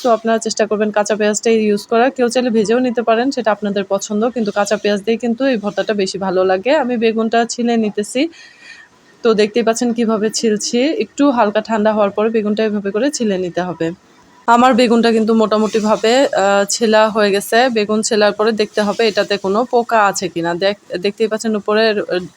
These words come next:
ডাটাটা যে, সেটা ফেলে দিয়েছি এবং হচ্ছে দেখে নিচ্ছি যে এটাতে কোনো পোকা আছে কিনা, কারণ ভিতরেও কিন্তু পোকা থাকে অনেক সময়। দেখলে কিন্তু যদি খু-, পোকা পান, তাহলে কিন্তু ফেলে দিতে হবে পোকার অংশটুকু।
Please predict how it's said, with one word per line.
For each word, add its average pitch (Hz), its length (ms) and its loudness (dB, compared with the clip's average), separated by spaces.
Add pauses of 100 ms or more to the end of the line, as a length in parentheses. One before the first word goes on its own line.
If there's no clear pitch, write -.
(440)
ডাটাটা 196 580 0
যে, 208 340 0
সেটা 214 220 -4
ফেলে 202 240 -2
দিয়েছি 190 360 -2
এবং 208 320 -2
হচ্ছে 208 220 -4
দেখে 202 220 -2
নিচ্ছি 202 300 -4
যে 208 100 -2
এটাতে 190 280 -4
কোনো 220 200 -4
পোকা 226 300 0
আছে 190 220 -4
কিনা, 208 240 -4
কারণ 202 260 -2
ভিতরেও 202 400 -2
কিন্তু 214 220 -4
পোকা 220 260 -2
থাকে 190 280 -6
অনেক 180 240 -2
সময়। 208 300 -2 (680)
দেখলে 233 300 2
কিন্তু 233 240 0
যদি 226 220 -2
খু-, 233 180 -8 (120)
পোকা 254 300 2
পান, 254 320 0
তাহলে 220 280 0
কিন্তু 202 240 -2
ফেলে 196 280 0
দিতে 185 220 -2
হবে 202 240 0
পোকার 214 340 0
অংশটুকু। 170 640 -6